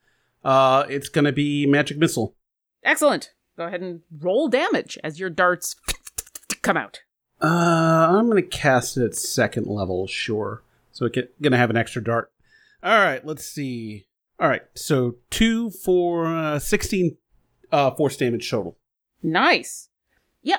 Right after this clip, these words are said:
Speaker 2: unlike a lot of the other damage, unlike trying to restrain it with the watery sphere, uh, your darts, like, each magic missile that goes into this swarm takes out, like, twenty beetles. It's amazing. Beetles are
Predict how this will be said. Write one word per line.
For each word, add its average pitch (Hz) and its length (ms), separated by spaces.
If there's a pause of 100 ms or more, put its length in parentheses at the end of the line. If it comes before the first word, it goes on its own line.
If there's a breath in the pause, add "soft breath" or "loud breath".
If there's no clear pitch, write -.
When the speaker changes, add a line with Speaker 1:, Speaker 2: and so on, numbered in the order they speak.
(100)
Speaker 2:
unlike 339 500
a 262 60
lot 247 200
of 254 60
the 240 100
other 240 140
damage, 226 420
unlike 220 320
trying 202 260
to 220 80
restrain 196 300
it 196 40
with 185 100
the 175 60
watery 180 280
sphere, 175 400 (340 loud breath)
uh, 175 200
your 254 360 (180)
darts, 233 600 (240 loud breath)
like, 202 220
each 311 540
magic 208 500
missile 220 460
that 190 160
goes 185 240
into 202 360
this 196 200
swarm 190 400
takes - 340
out, 170 140
like, 160 280 (420 loud breath)
twenty 214 560
beetles. 151 600
It's 190 120
amazing. 165 760
Beetles 208 320
are 147 140